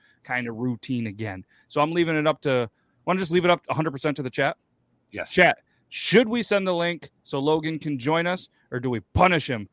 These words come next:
Speaker 1: for not showing up in studio so he could be a part of this cool little camera? Like, there's producer Zach. He's a babe. So, chat,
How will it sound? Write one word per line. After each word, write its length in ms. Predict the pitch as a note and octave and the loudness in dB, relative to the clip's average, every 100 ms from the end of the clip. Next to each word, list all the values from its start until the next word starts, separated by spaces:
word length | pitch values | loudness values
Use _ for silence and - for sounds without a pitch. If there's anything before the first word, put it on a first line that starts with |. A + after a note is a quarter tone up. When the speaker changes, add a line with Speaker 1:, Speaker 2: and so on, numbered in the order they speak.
| _ | _
Speaker 1:
for 120 | C#3 | -6
not 180 | C3 C3+ | -2 -2
showing 280 | - C3+ B2+ | -2 -4 -4
up 140 | B2+ - | -4 -4
in 160 | F#3 F#3+ | -4 -4
studio 520 | D3 - D3 B2+ A#2 - _ | -4 -4 0 0 -2 -6 _
so 140 | C#3+ | -4
he 120 | B2 | -4
could 160 | F#3 D#3+ | -2 0
be 100 | D3 | 0
a 60 | C3+ | 2
part 380 | C#3+ C3+ C3 - _ - | 4 4 4 -2 _ -2
of 200 | C3+ G#2+ | -2 0
this 280 | B2+ A#2+ - _ | -2 -2 -8 _
cool 560 | - F3 E3+ D3 C#3 B2+ _ _ | -2 4 4 4 2 -2 _ _
little 460 | C3+ D3 B2+ A2+ A2 _ _ _ _ | 0 2 2 -2 -6 _ _ _ _
camera? 460 | - D#3 C3+ G#2 F#2 - | -2 2 2 -2 -12 -10
Like, 140 | A#2 - | -10 -6
there's 160 | D3+ C#3+ | -6 -6
producer 340 | B2+ G#2+ - | -8 -12 -12
Zach. 260 | G2 G2 - | -14 -14 -12
He's 140 | - A2+ | -10 -8
a 40 | |
babe. 200 | G2+ G2 - - _ _ | -8 -10 -14 -20 _ _
So, 340 | G3 F#3 E3 _ _ _ _ _ _ _ _ _ | 4 6 4 _ _ _ _ _ _ _ _ _
chat, 320 | - E3+ - | 4 4 4